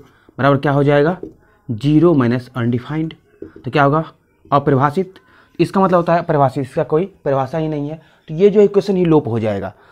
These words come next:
तो इससे अच्छा क्या है कि यहाँ पर हम ज़ीरो नहीं लेते हैं, और क्वेश्चन में भी जो है यही कंडीशन दिया गया है। तो चलिए इसको सॉल्व करते हैं।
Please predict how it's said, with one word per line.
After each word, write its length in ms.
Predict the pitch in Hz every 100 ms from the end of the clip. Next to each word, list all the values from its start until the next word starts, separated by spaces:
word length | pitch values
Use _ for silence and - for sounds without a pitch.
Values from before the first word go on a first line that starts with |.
| _ -
तो 60 | 190
इससे 280 | 190 - 214
अच्छा 180 | 196 202
क्या 140 | 208
है 100 | 202 208 _ _ -
कि 60 | 170
यहाँ 160 | 170
पर 120 | 170
हम 140 | 170 160
ज़ीरो 220 | 156 196 208 -
नहीं 240 | 175 175 160
लेते 300 | 135 127 113
हैं, 80 |
और 160 | - 139
क्वेश्चन 340 | - 170 165 185
में 100 | 175
भी 60 |
जो 120 | 160
है 140 | 170 180
यही 160 | 165 160
कंडीशन 400 | 160 131 127 107
दिया 140 | 104
गया 140 | 98 98
है। 80 | - _ _
तो 60 | 160
चलिए 200 | 190 190
इसको 160 | - 170
सॉल्व 240 | 156 143
करते 280 | 143 131
हैं। 100 | 143